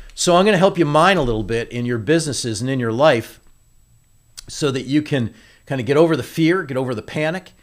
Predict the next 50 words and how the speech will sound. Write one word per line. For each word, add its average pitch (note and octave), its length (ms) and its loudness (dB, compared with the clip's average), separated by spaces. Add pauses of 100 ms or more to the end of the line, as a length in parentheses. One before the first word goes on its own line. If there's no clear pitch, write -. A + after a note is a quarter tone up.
(260)
uh, G#2 340 -6 (260)
uh, G2+ 200 -6
embrace C3+ 420 -4
the B2+ 100 -8
change. E3 480 -6 (220)
I C3 100 -6
think E3 180 -2
that G#2 120 -4
many D3+ 260 0
entrepreneurs D3+ 680 0
that C3 80 -4
are B2 60 0
listening D3+ 400 -2
to D3+ 100 -10
this D#3 280 -4
are A#2 80 -4
what B2+ 140 -2
I C3 80 0
would A#2+ 160 -6
call, C3+ 420 -2 (200)
what A#2 160 -6
Kathy C#3+ 280 -4
Kolbe C3+ 300 -4
calls C3+ 360 -2
a G#2+ 120 -8
quick F3+ 300 -6
start. - 540 -2
In B2 140 -8
other C3 140 -4
words, B2 320 -4 (320)
they D3 140 2
get, B2+ 360 -4
they C#3 140 -4
get C#3 120 -2
excited C#3 460 -4
about C3 220 -2
a C3 60 -4
new C3+ 160 -2
idea, C3+ 320 -2
they C3+ 100 -2
can A#2 140 -6
embrace A#2 440 -4
it, A2 180 -8
and A2 160 -4
they A#2+ 80 -4
can A#2 160 -10
kind B2+ 240 -8
of A#2 60 -4
move A2 220 -4
on. B2 260 -6